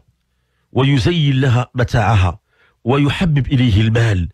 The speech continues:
ويحبب إليه السلطة. فبدأ قارون في دعواته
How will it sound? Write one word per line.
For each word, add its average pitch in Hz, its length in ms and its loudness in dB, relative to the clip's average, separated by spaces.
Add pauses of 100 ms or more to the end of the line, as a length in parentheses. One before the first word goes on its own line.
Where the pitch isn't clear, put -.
(460)
ويحبب 143 600 -2
إليه 131 220 2
السلطة. 110 540 -2
فبدأ 170 360 -2
قارون 175 480 -4 (440)
في 151 520 0 (200)
دعواته 160 840 0